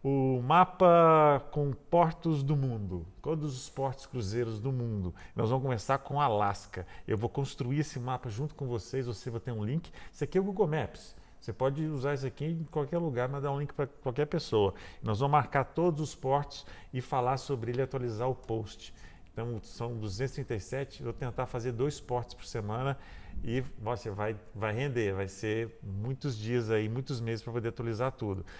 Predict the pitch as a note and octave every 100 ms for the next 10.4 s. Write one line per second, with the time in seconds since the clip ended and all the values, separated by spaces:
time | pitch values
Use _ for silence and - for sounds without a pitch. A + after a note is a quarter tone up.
0 | - - C#3 D#3 D#3 D3 D3 C#3 C#3 C3+
1 | C3 B2 - B2 B2 B2 A#2 B2 G#2 G#2+
2 | C#3+ F3 - - - A#2+ A#2+ - A#2+ A2+
3 | A#2+ A2 G#2 A#2+ A#2 G2+ A#2+ - G#2+ G#2
4 | A#2+ A#2 G#2+ F#2 - - - - G#2+ -
5 | - - C3+ G#2+ - - - - - -
6 | - - - - - A#2 A#2+ C3 A#2+ A2+
7 | - B2 A2+ G2 A#2+ - A#2+ A2+ D#3+ B2+
8 | G#2 A#2 G2 A2 G#2+ A2+ G#2 G#2 G2+ -
9 | A#2+ D3 D3+ E3+ C3+ - A#2 A#2+ A2 A2
10 | G#2+ - A2 G2+